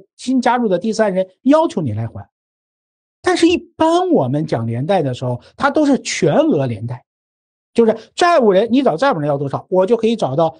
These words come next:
另外一个人，连带债务人要求他还多少，对吧？可是这里面呢，第三人由于他是一种凭空的增加、额外的付出，所以我们就考虑对第三人是不是要有一个倾向性的保护呢？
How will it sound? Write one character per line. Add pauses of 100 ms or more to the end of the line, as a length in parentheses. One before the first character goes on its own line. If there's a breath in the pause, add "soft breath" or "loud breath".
另
外
一
个
人， (120)
连
带
债
务
人
要
求
他
还
多
少， (880)
对
吧？ (380)
可
是
这
里
面
呢， (320)
第
三
人
由
于
他
是
一
种 (560)
凭
空
的
增
加、 (260)
额
外
的
付
出， (300)
所
以
我
们
就
考
虑
对
第
三
人
是
不
是
要
有
一
个
倾
向
性
的
保
护
呢？